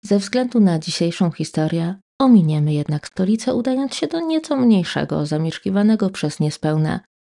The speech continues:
dwieście pięćdziesiąt tysięcy osób Glendale. To szóste pod względem wielkości miasto stanu Arizona znane jest między innymi z odbywających się w nim cyklicznie wydarzeń sportowych,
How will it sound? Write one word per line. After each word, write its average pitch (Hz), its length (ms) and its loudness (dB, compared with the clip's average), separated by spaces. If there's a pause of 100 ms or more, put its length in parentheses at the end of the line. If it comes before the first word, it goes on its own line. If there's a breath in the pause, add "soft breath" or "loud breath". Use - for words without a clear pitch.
dwieście 269 400 -2
pięćdziesiąt 147 560 -4
tysięcy - 500 -2
osób 226 400 -2
Glendale. 156 640 -2 (960)
To 247 100 0
szóste 143 440 -6
pod - 240 -6
względem 156 560 -2
wielkości 160 540 -2
miasto 151 400 -2
stanu 147 380 -2
Arizona 151 640 -2 (520)
znane 277 380 2
jest - 240 -4
między 151 340 0
innymi 147 420 0
z 160 80 -4
odbywających 151 800 -2
się 269 180 -2
w 247 80 -12
nim 240 200 2
cyklicznie 151 600 -4
wydarzeń 147 420 -2
sportowych, 180 720 -4